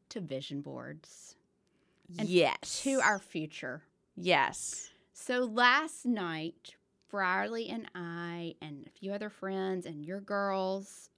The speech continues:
Speaker 1: all got
Speaker 2: Yes.
Speaker 1: together and made vision boards for twenty twenty-four.
Speaker 2: We crafted.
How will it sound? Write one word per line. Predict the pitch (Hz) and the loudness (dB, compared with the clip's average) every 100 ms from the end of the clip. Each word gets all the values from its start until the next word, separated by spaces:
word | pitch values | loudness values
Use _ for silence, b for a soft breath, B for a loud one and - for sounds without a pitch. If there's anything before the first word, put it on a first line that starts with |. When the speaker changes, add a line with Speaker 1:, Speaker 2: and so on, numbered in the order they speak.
| _ - | _ -8
Speaker 1:
all | 190 | -4
got | 240 269 | -4 -4
Speaker 2:
Yes. | |
Speaker 1:
together | - 220 175 - 156 - - | -6 -6 -6 -8 -12 -14 -16
and | 185 180 | -8 -6
made | 180 170 170 | -6 -8 -6
vision | 180 175 190 190 190 | -4 -4 -4 -6 -4
boards | 170 156 135 147 - - - _ | -4 -6 -8 -10 -14 -20 -20 _
for | - 175 - | -14 -14 -12
twenty | - 165 160 170 | -4 -2 -2 -4
twenty-four. | - 170 156 - - - - _ _ | -6 -6 -6 -8 -12 -12 -14 _ _
Speaker 2:
We | 185 220 214 202 175 - _ _ _ | -2 0 0 -2 -6 -10 _ _ _
crafted. | - - 165 156 - - - 67 | -16 -10 -6 -6 -8 -12 -12 -12